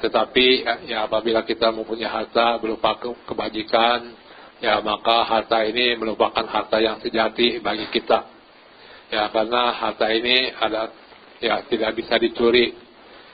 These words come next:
ya, ti-, ya, tidak bisa dirampok, tidak bisa mengalami kebakaran,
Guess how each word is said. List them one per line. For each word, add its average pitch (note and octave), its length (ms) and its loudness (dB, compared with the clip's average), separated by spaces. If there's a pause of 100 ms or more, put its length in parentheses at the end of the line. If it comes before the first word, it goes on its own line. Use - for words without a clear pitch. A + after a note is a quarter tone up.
(120)
ya, A2 160 -2
ti-, C3 160 -6
ya, G#2 400 -4
tidak A2+ 240 2
bisa A#2 240 2
dirampok, A#2 640 2 (880)
tidak A2+ 240 4
bisa A2+ 320 0
mengalami A#2 480 0
kebakaran, A#2 640 2